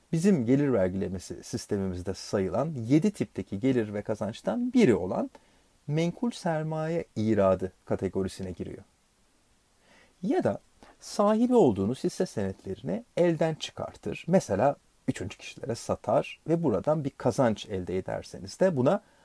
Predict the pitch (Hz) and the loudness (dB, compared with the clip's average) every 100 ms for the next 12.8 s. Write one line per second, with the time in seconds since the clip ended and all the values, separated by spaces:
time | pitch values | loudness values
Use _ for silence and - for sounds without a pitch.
0 | _ 156 175 170 180 180 156 101 95 95 | _ 2 2 2 0 0 0 -4 -4 -2
1 | 214 180 110 170 - _ _ - 120 110 | 2 4 4 2 -2 _ _ 2 4 4
2 | 92 - - - 85 85 - - _ _ | 0 -8 -14 -10 -10 -12 -18 -20 _ _
3 | _ _ _ _ _ _ 135 151 165 220 | _ _ _ _ _ _ -2 0 0 -2
4 | - 123 120 127 139 147 - - 101 104 | -2 -2 -2 -2 -2 -2 -4 -4 -2 2
5 | 95 120 262 277 220 113 80 - - - | 2 0 2 6 8 6 0 -8 -20 -20
6 | _ _ _ _ _ _ _ _ _ - | _ _ _ _ _ _ _ _ _ -2
7 | 107 104 180 202 - 117 110 - - - | 0 2 0 -2 -2 -4 -2 -2 -4 -4
8 | 98 95 107 104 107 95 98 113 95 90 | -4 -2 -4 -4 -2 -2 -2 -4 -4 -6
9 | 98 - 95 87 - - 104 - _ _ | -8 -8 -8 -8 -10 -6 -6 -8 _ _
10 | _ _ 123 131 190 117 131 165 107 92 | _ _ -4 0 0 2 2 4 4 2
11 | 98 95 92 - 113 - - - 95 95 | 2 -2 -2 -6 -10 -12 -10 -6 -4 -2
12 | 95 95 117 - 98 90 117 | -4 -2 -4 -4 -6 -4 -4